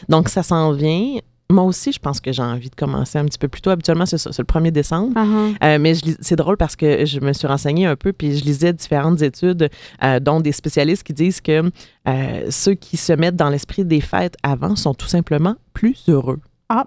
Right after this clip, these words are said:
Speaker 2: d'accord.
Speaker 1: Alors, ça, semble-t-il que c'est prouvé par
Speaker 2: Ok.
Speaker 1: une étude britannique
Speaker 2: <laughs>
Speaker 1: et, euh, voire même que, ça, ça, ça, ça m'a fait beaucoup rire,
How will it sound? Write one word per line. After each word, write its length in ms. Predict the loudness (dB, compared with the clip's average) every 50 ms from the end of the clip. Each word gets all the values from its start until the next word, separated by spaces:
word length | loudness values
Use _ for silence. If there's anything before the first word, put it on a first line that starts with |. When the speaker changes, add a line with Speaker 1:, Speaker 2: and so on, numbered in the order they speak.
| _ -4
Speaker 2:
d'accord. 140 | -4 0 2
Speaker 1:
Alors, 240 | 4 4 4 4 2
ça, 180 | 2 0 0 0
semble-t-il 460 | 0 2 4 4 2 2 0 -4 -2
que 140 | 0 -2 -2
c'est 220 | 0 0 -2 2
prouvé 420 | 2 2 2 2 0 2 0 2
par 180 | 2 2 2 4
Speaker 2:
Ok. 100 | 4 4
Speaker 1:
une 80 | 4 4
étude 280 | 4 2 0 -2 0
britannique 680 | 0 -2 -2 2 2 2 2 4 2 2 0 0 0 -2 -2 -2 -2 -6
Speaker 2:
<laughs> 200 | -20 -18 -8 -2
Speaker 1:
et, 320 | 2 2 4 4 4 2 2
euh, 560 | 4 2 4 4 4 4 2 2 0 0 -2 -2 -2
voire 300 | 0 2 2 2 2 2
même 200 | 2 0 0 0
que, 220 | 0 0 0 0
ça, 140 | 0 -2 -2
ça, 160 | 0 0 -2
ça, 100 | -2 -2
ça 120 | -6 -4 -2
m'a 100 | -2 0
fait 120 | 0 -2
beaucoup 220 | -2 0 0 0
rire, 260 | 2 4 2 2 2